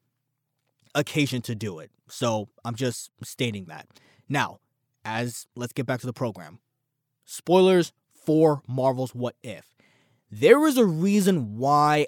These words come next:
I've stated many times before why Ultron is my favorite M C U villain. Over Loki, over Thanos,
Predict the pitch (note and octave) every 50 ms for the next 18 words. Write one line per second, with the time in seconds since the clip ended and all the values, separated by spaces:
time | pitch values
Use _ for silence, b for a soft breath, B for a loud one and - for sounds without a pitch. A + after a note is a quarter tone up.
0 | - - B2+ C3 C#3+ D3 D#3 D#3 D#3 D3+ - - - - - C#3 C3+ C3+ C3 C3
1 | A#2 G2 G2 G2+ A#2 C#3 E3 F3+ F#3 E3+ - - F3+ E3+ D#3+ D3+ D#3+ C#3+ - _
2 | - D#3+ D3 C#3 C#3+ C#3+ C#3 B2+ A2+ G2+ G#2+ A#2+ B2+ C3+ C#3+ C#3+ C#3 - _ -
3 | C3+ C3 B2 - - - D3+ C3+ C3 B2+ B2 - - B2+ C3 C3 B2+ A#2+ - B2
4 | C3 C3 C3 B2 A2 - _ - C3 B2 A#2+ B2+ B2 - _ C3 C3 B2 - -
5 | - C3 B2 B2 C3 B2+ A2+ A2 D3 D3 C#3+ C#3 A2 F2 E2 b b b b b
6 | b - C3 D3+ D3+ F#3 G#3+ G#3 G3 G3+ G3 F#3+ - - G3+ G3+ G3 F#3 b b
7 | b b b b - B2 C3 C#3 F3+ G3+ F#3+ - - - F#3 F3+ F3+ F#3 F#3 F#3
8 | F#3 F3+ - -